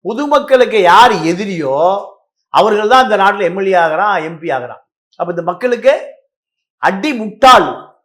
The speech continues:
ஐந்நூறு ரூபாய்க்கு ஓட்டு போடுறான், சாராயத்துக்கு ஓட்டு போடுறான், காக்கா பிரியாணிக்கு ஓட்டு போடுறான். அப்போ இந்த ஹசன் முகமதை போன்ற பொது ஜன, அஹ், மக்களுடைய, வெகுஜன மக்களுடைய விரோதிகள்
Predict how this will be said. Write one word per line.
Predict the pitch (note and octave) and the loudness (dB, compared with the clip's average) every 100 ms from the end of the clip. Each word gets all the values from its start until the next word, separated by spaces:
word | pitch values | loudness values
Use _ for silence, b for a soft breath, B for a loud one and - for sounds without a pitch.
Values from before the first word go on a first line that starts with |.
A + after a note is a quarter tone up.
| _ _ _ | _ _ _
ஐந்நூறு | - F#3+ F#3+ | -6 -4 -2
ரூபாய்க்கு | F#3+ B3+ A3+ | -2 -2 -2
ஓட்டு | A3 G#3 | -4 -4
போடுறான், | G#3+ G#3+ | -2 -2
சாராயத்துக்கு | G#3 F3+ G3+ G#3 F#3+ G3 | 0 2 4 2 -2 -6
ஓட்டு | F#3+ F#3 F#3+ | -6 -8 -4
போடுறான், | F#3+ | -4
காக்கா | F#3 F3 G3 G3+ | 0 -2 0 -4
பிரியாணிக்கு | F#3 F#3 F3 | -4 -8 -8
ஓட்டு | F3+ E3+ | -10 -8
போடுறான். | E3+ E3+ F#3 - _ - | -10 -8 -10 -12 _ -6
அப்போ | F3+ G3+ A#3 C#4 - - - | -2 4 4 4 -4 -18 -14
இந்த | F3+ E3 | -2 0
ஹசன் | D3+ E3+ A#3+ A3+ | 2 0 -6 -4
முகமதை | G#3 G#3 G3 F#3 F3 | -4 -4 -4 -6 -6
போன்ற | E3+ G3 F3+ D3 E3 F#3+ G3 _ _ _ _ | -8 -4 -2 0 0 -2 -4 _ _ _ _
பொது | A3 A#3+ C#4 C#4 A3+ | -4 -4 -4 -6 0
ஜன, | A3+ A#3 B3+ A#3+ - - - | 0 2 2 2 -4 -10 -4
அஹ், | F#3+ F#3 | -2 0
மக்களுடைய, | F3 F#3+ A3 A3 G#3 G3 G#3+ A#3 B3+ - _ | -2 -4 -4 -4 -4 -2 0 0 -4 -14 _
வெகுஜன | F3 G#3 A3+ B3 G#3 | -2 -2 0 -4 -2
மக்களுடைய | F#3+ G3+ F#3+ F#3 F#3+ G#3 | -6 -6 -6 -6 -2 -2
விரோதிகள் | E3+ F#3+ F#3+ D#3+ D#3 | 0 0 0 -6 -12